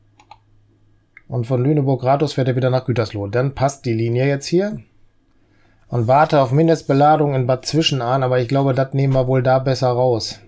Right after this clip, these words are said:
Das macht da keinen Sinn. Das sind noch zwanzig Prozent. Das machen wir da nicht.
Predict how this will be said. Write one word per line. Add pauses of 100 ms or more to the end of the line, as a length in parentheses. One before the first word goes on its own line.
Das
macht
da
keinen
Sinn.
Das
sind
noch
zwanzig
Prozent. (3000)
Das
machen
wir
da
nicht.